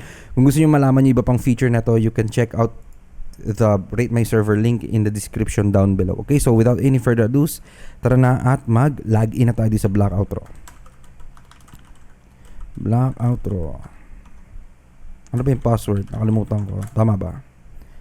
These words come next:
Tama. Retribution. Eleven players currently online. Oh my God! Na-miss ko to. Na-miss ko to. Yeah, na-miss ko tong old school na character selection screen. Okay? Or character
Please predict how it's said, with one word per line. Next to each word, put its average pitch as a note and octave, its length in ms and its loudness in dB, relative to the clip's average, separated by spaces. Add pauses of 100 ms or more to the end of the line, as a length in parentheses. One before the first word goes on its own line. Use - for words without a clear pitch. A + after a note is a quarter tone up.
(880)
Tama. G2+ 480 0 (160)
Retribution. A2+ 720 0
Eleven A#2 560 4
players A2+ 400 4
currently G#2 400 0
online. G2+ 560 0 (560)
Oh A#3 240 6
my G3+ 400 2 (400)
God! B3 320 4
Na-miss F#3 240 4
ko - 80 -8
to. D3 160 0
Na-miss A#2+ 240 2
ko - 80 0
to. B2 320 0 (720)
Yeah, A#2+ 480 2
na-miss A#2 240 4
ko - 80 0
tong A#2+ 240 2 (320)
old C3 320 4
school B2+ 400 2
na A2+ 180 2 (800)
character G2 880 0 (480)
selection G#2+ 560 2
screen. F#2+ 480 -4 (480)
Okay? A#2 160 0
Or A2 160 2
character G2+ 640 -2